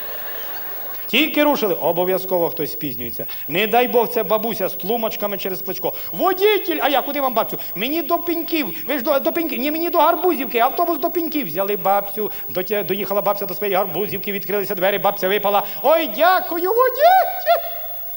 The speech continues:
Дякую, щоб ви все життя не ходили ногами».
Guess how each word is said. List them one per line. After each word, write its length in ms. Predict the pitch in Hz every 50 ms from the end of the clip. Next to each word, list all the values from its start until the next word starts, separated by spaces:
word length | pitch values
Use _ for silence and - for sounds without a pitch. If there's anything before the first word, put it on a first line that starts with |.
| - - - - - - - - - - - - - - - - - - - - - - - -
Дякую, 560 | 262 277 285 320 302 - - 294 294 294 285
щоб 260 | - - 359 349 - - -
ви 120 | 320 339 330
все 460 | - - - - 494 480 440 415 359
життя 360 | 403 440 - - 480 392 247
не 180 | 254 294 285 -
ходили 640 | - - 440 392 - - 330 311 311 381 370 320
ногами». 920 | 330 339 339 330 311 285 269 381 392 285 302 381 427 440 - 453 539 587